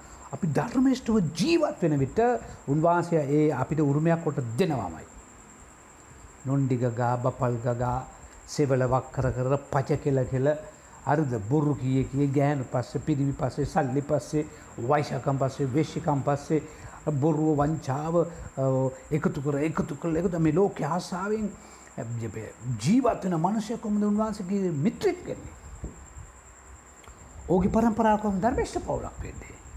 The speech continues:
හරිද? අපි දේව සේවය කරන්නේ අම්බ කරන්න නෙමෙයි, මේ අම්බ කළාංගල පරම්පරාවට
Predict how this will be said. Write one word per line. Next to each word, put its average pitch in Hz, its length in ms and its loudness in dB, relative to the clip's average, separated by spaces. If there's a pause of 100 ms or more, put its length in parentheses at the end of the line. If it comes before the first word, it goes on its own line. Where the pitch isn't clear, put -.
(1400)
හරිද? 277 360 -2 (240)
අපි - 460 2 (240)
දේව 190 400 0
සේවය 208 640 0
කරන්නේ 262 440 0
අම්බ 226 200 0
කරන්න 262 380 2
නෙමෙයි, 262 180 2
මේ 226 120 -2
අම්බ 220 200 0
කළාංගල 240 560 0
පරම්පරාවට 262 840 0